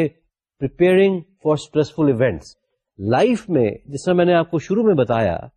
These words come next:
کہ اسٹریس جو ہے، it is something that we all experience in our life۔ جیسا میں نے آپ کو بتایا کہ جی، ہم جب موٹر بائیک پہ آپ جا رہے ہیں اور،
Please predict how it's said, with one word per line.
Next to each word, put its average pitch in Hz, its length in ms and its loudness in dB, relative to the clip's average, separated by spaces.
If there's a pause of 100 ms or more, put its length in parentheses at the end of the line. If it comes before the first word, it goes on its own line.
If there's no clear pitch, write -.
(640)
کہ 175 40 2
اسٹریس 208 380 0 (120)
جو 160 140 2
ہے، 139 260 4
it - 260 -8
is 160 240 -4
something 180 280 -2 (480)
that 156 200 -2
we 165 100 4
all 156 180 4
experience 135 520 -2
in 107 120 -2
our 95 160 -4
life۔ 73 160 -6 (720)
جیسا 131 180 -2
میں 147 100 2
نے 147 60 4
آپ 139 140 0
کو 139 60 -2
بتایا 131 380 2
کہ 143 160 2
جی، 143 220 2 (320)
ہم 131 220 0
جب 131 140 2 (840)
موٹر 131 240 0
بائیک 139 240 0
پہ 151 60 0
آپ 135 120 2
جا 123 280 2
رہے 143 160 2
ہیں 139 140 2
اور، 131 180 2